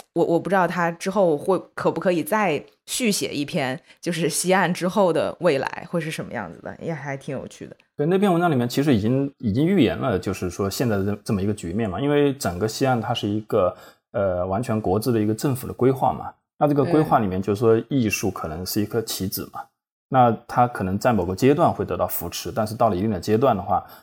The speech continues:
Speaker 2: 可能它就不再是那个扶持的对象。那么这个时间点是什么时间点？可能已经快到来，这就是目前的西安的艺术机构面临的问题。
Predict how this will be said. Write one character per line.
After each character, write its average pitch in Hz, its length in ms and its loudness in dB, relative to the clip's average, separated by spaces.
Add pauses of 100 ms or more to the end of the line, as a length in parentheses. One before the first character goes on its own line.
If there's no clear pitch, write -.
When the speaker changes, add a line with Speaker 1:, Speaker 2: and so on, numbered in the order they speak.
(180)
Speaker 2:
可 - 280 -4
能 90 140 -2
它 117 140 -2
就 110 60 2
不 95 120 -8
再 110 160 2
是 95 240 -2
那 90 120 -4
个 90 80 -4
扶 - 140 -10
持 - 140 -8
的 92 60 -2
对 101 160 0
象。 92 320 -2
那 104 80 -2
么 85 260 -2 (220)
这 143 100 2
个 117 60 2
时 110 160 2
间 135 140 2
点 104 140 -2
是 98 60 -8
什 107 100 -4
么 92 60 -2
时 104 140 -8
间 113 160 2
点？ 95 260 -4
可 - 280 -2
能 92 160 -2
已 110 40 0
经 92 120 -4
快 104 160 -2
到 101 200 4
来， 76 240 -2
这 139 100 4
就 113 60 2
是 - 80 -4
目 127 140 2
前 113 120 -4
的 101 60 -2
西 120 160 -2
安 113 80 2
的 107 60 2
艺 101 40 -2
术 101 120 -8
机 107 80 -4
构 104 100 -2
面 107 140 0
临 87 80 -6
的 92 80 -4
问 107 160 -2
题。 - 220 -16